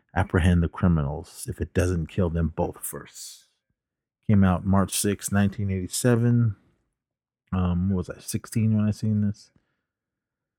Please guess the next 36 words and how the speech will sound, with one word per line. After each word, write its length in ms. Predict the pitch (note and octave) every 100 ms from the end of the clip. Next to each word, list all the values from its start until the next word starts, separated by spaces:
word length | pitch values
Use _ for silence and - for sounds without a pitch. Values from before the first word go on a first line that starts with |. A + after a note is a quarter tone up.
| _ _ _ _ _ _ _ _
And 140 | C3+ A#2
the 80 | A2+
reason 300 | C#3 C3 B2
I'm 160 | A2+
bringing 260 | G2 G2 F#2+
it 120 | F#2
to 120 | -
you, 80 | F#2+
I 20 |
wasn't 280 | A2+ C3+ A#2
gonna 120 | G#2
bring 220 | F#2 F#2+
it 140 | F2+ F2
to 100 | F#2
you 140 | F2+
at 80 | E2+
first 260 | - F2 -
because 260 | - F#2
if 80 | F2
you 120 | G2
guys 240 | G2+ F#2+ G2
listened 300 | F#2+ - F#2
to 80 | F#2
the 80 |
last 340 | F2 F2 E2+ -
episode 440 | F2 F2 - F2
when 80 | E2+
we 40 |
were 100 | E2
talking 360 | D#2+ - E2+ E2
about 280 | D#2+ D#2 -
the 80 | D#2
thirteen 640 | - F2+ - F#2+ F2 E2+
anti-Christmas 1000 | F2 E2+ - F2 E2 - F2 - F2 -
movies, 560 | F2 D#2 D#2+ D#2+ -
uh, 140 | D#2+